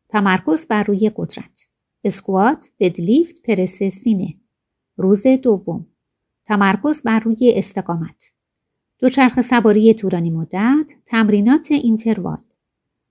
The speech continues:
روز سوم. استراحت یا تمرینات سبک. یوگا، پیلاتس. روز چهارم.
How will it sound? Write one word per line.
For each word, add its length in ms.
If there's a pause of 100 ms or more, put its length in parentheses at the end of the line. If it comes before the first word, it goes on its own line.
(180)
روز 440
سوم. 460 (640)
استراحت 640
یا 140
تمرینات 600
سبک. 540 (340)
یوگا، 560
پیلاتس. 600 (720)
روز 260
چهارم. 680